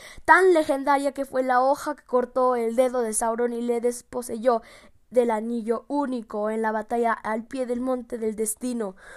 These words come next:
forjada por enanos y empuñada por Elendil y Isildur, Aragorn la encuentra hecha pedazos.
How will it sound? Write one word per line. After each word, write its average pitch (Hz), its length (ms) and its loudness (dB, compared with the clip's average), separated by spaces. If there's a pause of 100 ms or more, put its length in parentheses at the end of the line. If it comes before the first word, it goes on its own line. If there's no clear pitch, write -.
forjada 262 640 4
por 269 140 2
enanos 262 460 0
y 254 60 -2
empuñada 254 640 -2
por 247 240 0
Elendil 277 560 0
y 262 240 -8
Isildur, 254 580 -4 (320)
Aragorn 262 500 2
la 233 100 -2
encuentra 240 520 -2
hecha 233 420 0
pedazos. - 720 -4